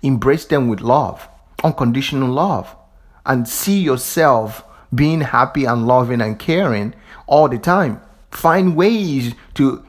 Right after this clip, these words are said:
even if you can think of negativity or negative things or worries, just balance it out. Give it thirty percent and take seventy percent positive. It's okay. Shit, give it thirty-five percent and take sixty-five percent positive. It's okay. Sixty-five percent will always overcome.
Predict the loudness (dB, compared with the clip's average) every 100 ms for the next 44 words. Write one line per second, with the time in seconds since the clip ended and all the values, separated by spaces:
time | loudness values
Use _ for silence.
0 | 0 2 2 0 0 -2 -2 -2 0 0
1 | 2 2 2 0 -2 -2 0 0 0 0
2 | 0 0 -2 -2 -2 0 -2 0 2 2
3 | 0 -4 -10 -16 -4 -2 -2 -4 -2 0
4 | 0 0 -2 0 0 -2 -12 -20 _ -4
5 | -2 0 0 0 0 -2 -4 -2 -2 0
6 | -2 -2 -2 -2 -2 -6 -4 -4 -2 0
7 | 0 0 -4 -8 -6 0 0 0 -4 -6
8 | -10 -20 -10 -4 0 0 0 -2 0 0
9 | 0 0 0 0 0 -4 -2 -4 -2 -4
10 | -4 -6 -6 -8 -6 -2 -2 -4 -4 -4
11 | -4 -4 -4 -8 -12 -16 -8 -4 0 0
12 | 0 -2 -2 -10 -8 -6 -6 -2 -2 0
13 | -4 -2 -2 -2 -2 -2 -2 -4 -4 -6
14 | -6 -4 -4 -4